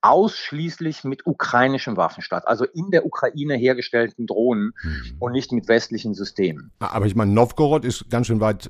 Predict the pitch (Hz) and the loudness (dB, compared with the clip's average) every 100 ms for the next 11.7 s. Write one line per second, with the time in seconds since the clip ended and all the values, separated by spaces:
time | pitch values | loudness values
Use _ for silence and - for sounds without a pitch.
0 | - 104 98 107 104 104 95 101 98 - | -6 -4 -4 -8 -6 -4 0 0 0 -6
1 | - - 180 113 85 95 92 87 78 78 | -10 -4 -2 -2 0 2 2 2 -2 -4
2 | - 80 71 107 135 120 139 160 123 110 | -4 -6 -4 -2 -2 2 4 4 2 2
3 | 165 165 170 165 160 147 147 143 120 123 | 2 4 4 4 0 -2 -2 -2 0 4
4 | 156 180 - 151 143 131 139 123 131 117 | 4 2 -4 -8 -6 -6 -6 -4 -6 -6
5 | 120 120 117 117 107 90 104 117 156 - | -8 -6 -6 -6 -12 -16 0 4 4 2
6 | 143 135 131 123 113 143 165 151 _ _ | -10 -8 -8 -8 -4 -2 -2 -6 _ _
7 | 143 - 135 123 147 - 135 123 151 151 | -6 -4 -2 0 0 0 -2 -2 -4 -8
8 | 135 - 127 120 123 117 - 135 110 90 | -10 -6 -2 0 0 -2 -4 -4 -4 -4
9 | 85 - - - - 71 87 131 175 220 | -8 -10 -18 -16 -12 -4 2 4 6 6
10 | 196 160 - 143 151 170 - 139 147 147 | 4 0 -2 0 0 0 -8 -10 -10 -4
11 | 143 139 123 135 127 151 | -4 -4 -8 -6 -4 -4